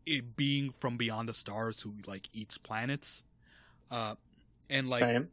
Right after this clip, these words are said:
Speaker 1: Cloud senses, starts sensing Genova, and, like, he passes out. When he wakes up, you know, everyone's, like, gone into a hi-, hiding spot, and, uh, uh, we're seeing, like, some of the ghosts. And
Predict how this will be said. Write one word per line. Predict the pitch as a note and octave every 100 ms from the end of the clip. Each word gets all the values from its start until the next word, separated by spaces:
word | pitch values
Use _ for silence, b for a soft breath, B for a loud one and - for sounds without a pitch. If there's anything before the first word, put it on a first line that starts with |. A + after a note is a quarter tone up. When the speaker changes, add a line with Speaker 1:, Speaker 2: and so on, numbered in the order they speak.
| _ -
Speaker 1:
Cloud | - D#3 E3+ E3 C#3+ -
senses, | B2+ - C#3+ C3 C#3 B2+ -
starts | - C3+ -
sensing | C3+ A#2+ B2+ A2+
Genova, | B2 A#2 A#2 A#2+ A#2+ G#2
and, | G#2+
like, | A2 A2 -
he | G2+
passes | - G2 - G#2
out. | A#2+ - - -
When |
he | B2
wakes | A#2 D3 -
up, | C3+ C3 C3 -
you |
know, | B2 A#2+
everyone's, | A#2+ A#2+ B2 A#2+ A#2 A2
like, | A2 G#2 - - - -
gone | G#2+ A2
into | G#2+ A2+
a | G2+ G2+ _ _ _ _ _
hi-, | - A2+
hiding | - A#2 A#2 A2+
spot, | - A#2+ A#2 -
and, | G#2 G#2 G#2 G2+ G2
uh, | F#2+ G#2 - - A2+
uh, | A2+
we're | A#2
seeing, | A2 - B2 A2+ A2
like, | G#2+ G#2+ -
some | -
of | G#2+
the | G2
ghosts. | D#3 C#3+ - -
And | A2+ G2 G2+